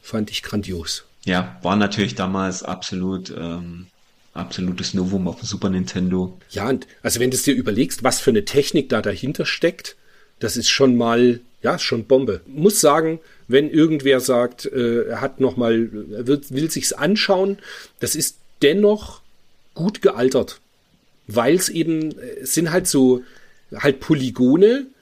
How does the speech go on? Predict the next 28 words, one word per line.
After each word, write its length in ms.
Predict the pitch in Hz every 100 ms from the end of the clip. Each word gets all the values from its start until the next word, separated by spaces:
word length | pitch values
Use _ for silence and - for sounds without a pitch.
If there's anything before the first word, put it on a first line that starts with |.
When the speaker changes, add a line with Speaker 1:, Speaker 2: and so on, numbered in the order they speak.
| _ -
Speaker 1:
die 180 | 147 151
eben 280 | 151 151 143
nicht 260 | 156 - 135
irgendwie 380 | 156 151 143
noch 220 | 147 139 -
eine 100 | 135
Schraffur 480 | - 120 - 160
drauf 320 | 165 - 104 -
haben. 320 | 104 92 90 _ _ _ _ _ _ _ _ _ -
Und 140 | - 110
insofern 800 | 117 110 123 160 143 139 131 131 _ _
sieht's 260 | - 135 -
halt 220 | 131 -
aus, 360 | 127 139 - -
wie's 180 | 131 131
ausschaut. 520 | 127 131 107 85 - _ - - - _ - - -
Speaker 2:
Die 80 | 107
haben 100 | 123
halt 140 | 127
keine 240 | 123 113 110
ausgefransten 680 | 120 131 - 113 120 -
Texturen, 680 | 120 110 - - 110 113 101
das 180 | 104 107
ist 140 | 117
halt 100 | 117
Speaker 1:
Genau. 140 | 117 98
Speaker 2:
wirklich 220 | 98 -
das. 340 | 113 110 -